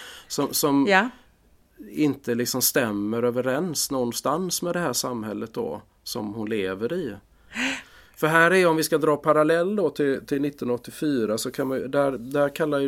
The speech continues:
Speaker 1: just de, ja, i min översättning heter det proleter. Den här liksom, alltså proletärerna, arbetarna, fo-, befolkningen, liksom, de som, de som på något sätt fick leva kvar.
Speaker 2: Mm.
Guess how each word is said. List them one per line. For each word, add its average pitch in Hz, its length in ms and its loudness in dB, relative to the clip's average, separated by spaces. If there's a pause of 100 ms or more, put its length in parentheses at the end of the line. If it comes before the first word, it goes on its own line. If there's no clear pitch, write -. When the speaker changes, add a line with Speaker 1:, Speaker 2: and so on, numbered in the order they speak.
(100)
Speaker 1:
just 139 160 -4
de, 135 340 -2
ja, 143 140 2
i 147 40 4
min 156 180 6
översättning 127 420 2
heter 127 200 -8
det - 60 -8
proleter. 120 920 -2 (840)
Den 127 160 -2
här 123 120 0
liksom, 107 440 -2 (760)
alltså 120 180 -12
proletärerna, 113 920 -2 (120)
arbetarna, 104 680 -2
fo-, 131 180 -6
befolkningen, 117 920 -4
liksom, 104 200 -10
de 120 200 -2
som, 117 320 -4
de 120 300 -2 (160)
som 127 220 -6
på 127 160 -8
något 127 180 -6
sätt 127 180 -4
fick - 220 -8
leva 110 260 -2
kvar. 151 640 -2 (160)
Speaker 2:
Mm. 185 380 -4